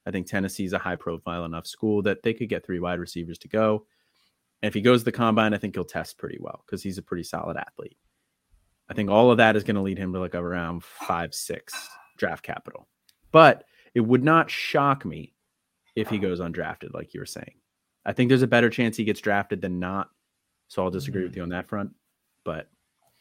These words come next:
Speaker 2: Should we put some sort of wager on this, Colin?
Speaker 1: Man, uh, pe-, the people say we want, they want us to disagree more. I finally disagree with you, and now you're like,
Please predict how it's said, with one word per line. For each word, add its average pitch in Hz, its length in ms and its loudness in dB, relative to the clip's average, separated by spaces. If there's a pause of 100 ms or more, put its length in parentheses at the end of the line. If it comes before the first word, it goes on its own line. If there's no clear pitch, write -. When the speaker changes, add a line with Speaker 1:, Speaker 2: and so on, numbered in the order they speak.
(160)
Speaker 2:
Should - 220 -6
we 117 120 0
put 139 220 0
some 135 180 -6
sort 135 240 2
of 120 160 2
wager 123 460 2
on 82 180 -2
this, 78 160 -10
Colin? - 500 -6 (720)
Speaker 1:
Man, 160 240 8
uh, 165 120 6 (440)
pe-, 190 160 4
the 175 140 6
people 226 260 8
say 226 220 12
we 196 140 8
want, 156 340 6
they 143 100 12
want 143 180 8
us 139 120 0
to 127 80 2
disagree 113 500 2
more. 98 260 0
I 107 80 -2
finally 160 320 2
disagree 135 440 0
with 123 100 -2
you, 113 140 0
and 104 60 -2
now 117 120 -2
you're 120 180 -2
like, 104 320 -4